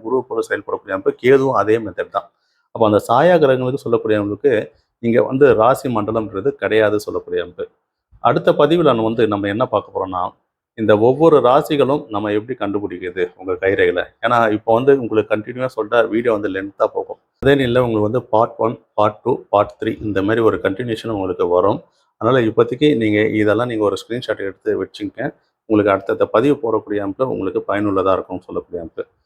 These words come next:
அடுத்த பதிவுல நம்ம என்ன பார்க்க போனா, இந்த மேடுகளும் அந்த மேடுக்கு உண்டான அதிபதிகள் சொல்லக்கூடியவங்க உங்க ராசிநாதர்கள் எப்படி பார்க்கணுன்றதை நான் உங்களுக்கு சொல்ல போறேன். பிளஸ் வந்து உங்க கேரக்டர் வைஸும் சரி, நல்ல ஒரு ரிச் பீப்புளா இருப்பீங்களா, பொருளாதார சார்ந்த விஷயங்கள்லாம் உங்களுக்கு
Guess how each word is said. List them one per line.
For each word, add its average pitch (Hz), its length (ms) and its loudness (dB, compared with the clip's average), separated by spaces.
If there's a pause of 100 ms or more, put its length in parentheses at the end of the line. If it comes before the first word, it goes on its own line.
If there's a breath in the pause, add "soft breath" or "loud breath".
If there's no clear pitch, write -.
(220)
அடுத்த 147 440 4
பதிவுல 143 320 4
நம்ம 107 200 -2
என்ன 120 80 0 (140)
பார்க்க 101 220 -4
போனா, 92 180 -2 (480)
இந்த 110 180 2 (140)
மேடுகளும் 151 520 4 (160)
அந்த 107 220 -2
மேடுக்கு 139 340 0
உண்டான 110 240 0 (120)
அதிபதிகள் 135 640 2
சொல்லக்கூடியவங்க 110 580 -4 (160)
உங்க 98 260 2
ராசிநாதர்கள் 117 720 0 (160)
எப்படி 123 200 -8 (140)
பார்க்கணுன்றதை 107 580 -2
நான் 101 100 -6
உங்களுக்கு 92 280 -12
சொல்ல 92 200 -10
போறேன். 110 220 -4 (400)
பிளஸ் 123 240 2
வந்து 143 200 6
உங்க 117 140 0 (100)
கேரக்டர் 117 440 2
வைஸும் 110 340 -2
சரி, 104 180 -2 (680)
நல்ல 113 200 4
ஒரு 113 100 6
ரிச் 113 240 -2
பீப்புளா 117 320 -2
இருப்பீங்களா, 101 360 -2 (280)
பொருளாதார 117 380 2
சார்ந்த 104 260 2
விஷயங்கள்லாம் 107 400 -2
உங்களுக்கு 101 260 -6